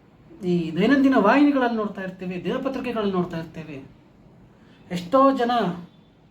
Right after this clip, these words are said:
ಮಾನ ಮರ್ಯಾದೆಗೆ ಅಂಜಿ ಆತ್ಮಹತ್ಯೆ ಮಾಡ್ಕೊಂಡವರು ಇದ್ದಾರೆ, ಮಾನಸಿಕವಾಗಿ ನೊಂದು ಬೆಂದವರು ಇದ್ದಾರೆ. ಆದ್ರೆ ಯಾರಿಗೂ ಗೊತ್ತಿಲ್ದಲೇ ಇರುವಂತಹ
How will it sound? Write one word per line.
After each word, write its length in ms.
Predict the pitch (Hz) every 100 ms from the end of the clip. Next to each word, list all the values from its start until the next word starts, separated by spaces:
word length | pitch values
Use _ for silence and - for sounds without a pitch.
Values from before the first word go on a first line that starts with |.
| _ _ _ _ _ _ _ _ _ -
ಮಾನ 200 | 165 226 254
ಮರ್ಯಾದೆಗೆ 540 | 233 226 220 208 180
ಅಂಜಿ 540 | 170 170 180 156 127 - - _ _ _ _ _ _ _ - _ - - _ _ - - _ - - -
ಆತ್ಮಹತ್ಯೆ 460 | 170 175 226 220 220
ಮಾಡ್ಕೊಂಡವರು 500 | 202 190 196 190 180
ಇದ್ದಾರೆ, 440 | 175 170 165 165 - - - _ _ _ - _ _ _ - _ - - - - - - - - - - - - - -
ಮಾನಸಿಕವಾಗಿ 640 | 170 214 226 214 202 196
ನೊಂದು 260 | 185 208 233
ಬೆಂದವರು 360 | 208 190 175 156
ಇದ್ದಾರೆ. 320 | - - -
ಆದ್ರೆ 680 | 170 185 233 185 - - - _ _ _ _ _ -
ಯಾರಿಗೂ 600 | 180 180 202 269 277 294
ಗೊತ್ತಿಲ್ದಲೇ 720 | 262 254 - 269 262 247 240
ಇರುವಂತಹ 760 | 233 220 214 175 208 185 127